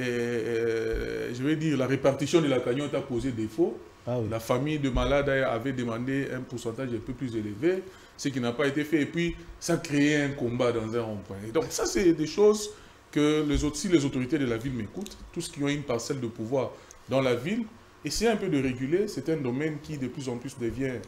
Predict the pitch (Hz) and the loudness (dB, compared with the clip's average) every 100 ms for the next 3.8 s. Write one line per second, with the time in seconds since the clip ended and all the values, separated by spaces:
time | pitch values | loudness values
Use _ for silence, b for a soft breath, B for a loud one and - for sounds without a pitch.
0 | - - - 127 117 110 104 113 160 175 | -16 -8 -4 0 0 0 -2 -4 -4 -4
1 | 180 170 127 117 113 B B B - 135 | -6 -6 -4 -4 -6 B B B -6 -4
2 | 135 - 131 127 127 139 156 156 - - | -4 -4 -2 0 2 0 -2 -4 -6 -12
3 | - 107 135 139 135 123 165 233 | -14 0 4 4 2 2 2 2